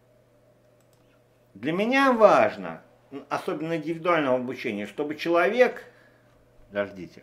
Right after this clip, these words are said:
а, всё, всё правильно. Чтобы человек работал с реальным кодом. И если мы откроем файл, мы везде увидим def, def, def, либо функции, либо методы.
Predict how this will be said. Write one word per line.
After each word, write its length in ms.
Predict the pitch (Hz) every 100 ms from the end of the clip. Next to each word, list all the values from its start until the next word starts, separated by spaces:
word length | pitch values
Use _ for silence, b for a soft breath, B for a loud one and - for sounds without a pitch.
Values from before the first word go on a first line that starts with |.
| -
а, 260 | 98 76 -
всё, 240 | - - 85
всё 180 | - 113
правильно. 340 | 87 71 60 _ _ b b b b b b b b b b _
Чтобы 340 | - 151 147 165
человек 840 | 180 185 170 180 214 214 - -
работал 600 | - 131 160 160 156 - 101
с 100 | -
реальным 560 | 151 175 185 160 160
кодом. 460 | - 165 113 82 - - _ _ _ _ _ b b b b b -
И 60 |
если 500 | 214 190 196 208 202
мы 180 | 196 196
откроем 420 | 190 190 208 185
файл, 480 | 175 214 214 208 165
мы 160 | 156 170
везде 380 | 175 151 190
увидим 640 | 196 170 170 175 151 156 135
def, 360 | 190 196 143
def, 320 | 139 175 156 139
def, 340 | 165 123 -
либо 280 | 151 165 156
функции, 440 | - 208 202 -
либо 300 | 160 160 156
методы. 640 | 160 165 143 - 82 76